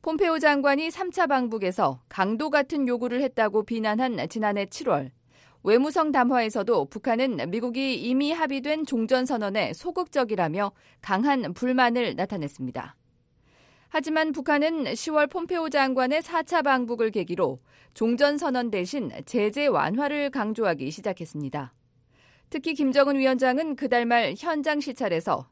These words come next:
직접 대북 제재를 강하게 비판했습니다.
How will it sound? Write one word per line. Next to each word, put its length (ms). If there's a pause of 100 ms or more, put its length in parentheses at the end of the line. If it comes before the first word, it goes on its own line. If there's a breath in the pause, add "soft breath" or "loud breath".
직접 420
대북 340
제재를 540
강하게 560
비판했습니다. 880